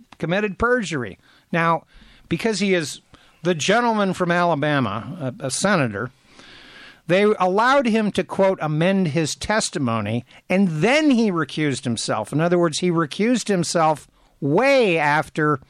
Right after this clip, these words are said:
uh, any of these issues about Russia, uh, were, were, were even on the table for him. Uh, Trump was briefed repeatedly about Russian intervention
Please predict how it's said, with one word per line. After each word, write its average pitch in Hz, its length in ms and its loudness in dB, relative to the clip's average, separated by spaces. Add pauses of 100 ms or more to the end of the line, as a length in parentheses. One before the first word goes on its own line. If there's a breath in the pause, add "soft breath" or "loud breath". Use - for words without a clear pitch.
(440 soft breath)
uh, 135 200 2
any 175 300 2
of 151 120 -2
these 143 220 0
issues 160 400 0
about 143 400 0
Russia, 151 520 0 (640 soft breath)
uh, 147 300 0 (200)
were, 151 280 -2
were, 156 240 0
were 151 180 -2
even 160 340 2
on 156 280 2
the 139 60 0
table 175 520 0
for 127 220 -2
him. 156 420 2 (640 loud breath)
Uh, 151 260 2 (380)
Trump 208 400 0
was 175 400 -2
briefed 151 560 0
repeatedly 156 880 0
about 131 360 0
Russian 139 400 0
intervention 131 720 0